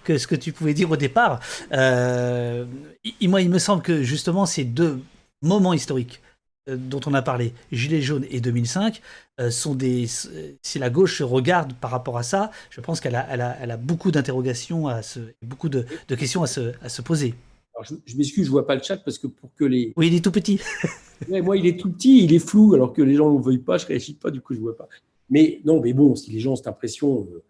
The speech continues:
Speaker 2: il y a aussi le fait que, euh, il y a des choses qui se disent, des fois, c'est, c'est pas évident, euh,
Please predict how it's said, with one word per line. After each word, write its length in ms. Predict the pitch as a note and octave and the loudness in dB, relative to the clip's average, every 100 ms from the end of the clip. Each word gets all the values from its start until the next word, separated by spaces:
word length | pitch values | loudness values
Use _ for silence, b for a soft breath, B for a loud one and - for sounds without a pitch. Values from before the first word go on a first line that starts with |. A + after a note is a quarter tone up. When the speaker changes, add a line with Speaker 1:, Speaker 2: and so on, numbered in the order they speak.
| _ _ _ _ | _ _ _ _
Speaker 2:
il 640 | - E2+ F2 _ F2 E2+ | -20 -20 -20 _ -20 -18
y 40 | G2+ | -12
a 20 | |
aussi 300 | A2 - D#3+ | -10 -6 2
le 100 | C3+ | 2
fait 240 | C#3 D#3+ | 2 -4
que, 220 | - B2 b b b _ - | -2 -4 b b b _ -16
euh, 340 | - G2+ F#2+ | -14 -12 -12
il 60 | G#2+ | -10
y 80 | A2 | -6
a 40 | |
des 100 | B2+ | -6
choses 260 | B2+ F3 E3+ | 0 0 0
qui 160 | D3 | -4
se 80 | C3 | -6
disent, 240 | D3 G#3 | -2 -2
des 100 | D3+ | 0
fois, 200 | C3 F3 | 0 0
c'est, 180 | E3+ B2+ | 0 -2
c'est 160 | A#2 C3 | -6 -6
pas 140 | D3+ | -2
évident, 520 | C#3+ C#3 C#3+ E3+ D3 | -2 0 2 4 4
euh, 100 | A#2+ | 0